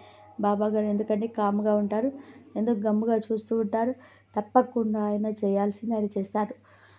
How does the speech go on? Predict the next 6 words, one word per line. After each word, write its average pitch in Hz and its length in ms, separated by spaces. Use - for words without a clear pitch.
మరి 226 160
చేసేది 233 580
వన్ 208 180
పర్సెంటే. 208 540
బాబా 202 400
గారు 208 300